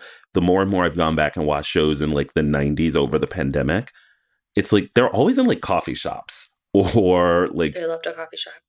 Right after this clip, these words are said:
Speaker 1: or just, like,
Speaker 2: A
Speaker 1: on the
Speaker 2: diner.
Speaker 1: street. Then all of a sudden, it's like, could you imagine characters now having a conversation in a coffee shop? No, they would be at a bar or at someone's home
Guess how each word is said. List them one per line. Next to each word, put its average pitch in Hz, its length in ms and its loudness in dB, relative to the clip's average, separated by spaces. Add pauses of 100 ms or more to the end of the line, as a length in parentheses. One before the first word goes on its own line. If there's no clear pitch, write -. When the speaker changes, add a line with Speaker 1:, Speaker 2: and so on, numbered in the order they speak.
(140)
Speaker 1:
or - 120 4
just, 104 180 2
like, 104 120 2
Speaker 2:
A 180 120 2
Speaker 1:
on 151 120 4
the - 40 0
Speaker 2:
diner. - 100 -2
Speaker 1:
street. 78 300 -2 (120)
Then 98 460 0
all 135 200 0
of 135 100 0
a 107 60 0
sudden, 117 340 0
it's 90 140 -2
like, 92 160 -2
could 107 160 -2
you 123 160 4
imagine 85 560 0
characters 92 480 -2
now 78 560 0
having 85 280 0
a 80 100 0
conversation 82 640 -2
in 76 80 0
a 76 80 0
coffee 71 340 -2
shop? 113 220 0
No, 127 160 2
they 80 120 0
would 80 160 -2
be 82 120 0
at 78 80 -2
a 71 40 -2
bar 62 360 -2
or 85 240 0
at 80 180 -2
someone's 87 240 -2
home 80 400 0